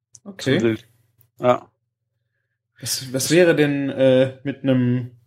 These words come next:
Speaker 1: wenn du willst, n-, n Rehrücken, äh, in, eingewickelt in Aubergine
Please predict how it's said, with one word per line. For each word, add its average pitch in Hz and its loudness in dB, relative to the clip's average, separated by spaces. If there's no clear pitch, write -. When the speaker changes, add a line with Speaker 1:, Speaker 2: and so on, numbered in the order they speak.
Speaker 1:
wenn 131 0
du 123 0
willst, 156 2
n-, 127 -4
n 123 -4
Rehrücken, 151 2
äh, 131 2
in, 139 0
eingewickelt 151 0
in 123 -10
Aubergine 123 -2